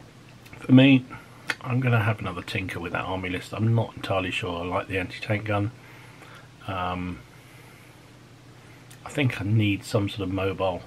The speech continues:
anti-tank capability. The outflankers sort of worked, but maybe the engineer squad needs beefing up somehow. Either more figures, or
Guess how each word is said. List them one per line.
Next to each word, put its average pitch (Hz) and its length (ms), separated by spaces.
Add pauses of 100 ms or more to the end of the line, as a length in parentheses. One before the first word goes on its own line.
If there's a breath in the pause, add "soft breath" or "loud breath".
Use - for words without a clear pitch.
(320)
anti-tank 104 520
capability. 101 800 (840 loud breath)
The 120 80
outflankers 117 760
sort - 680
of 120 140
worked, 131 400 (880)
but 95 240 (1300 loud breath)
maybe 92 1080 (160)
the 101 100
engineer 95 440
squad 85 280
needs 87 260
beefing 87 400
up - 200
somehow. 90 420 (100)
Either 101 280
more 92 240
figures, 123 480 (800 loud breath)
or 110 460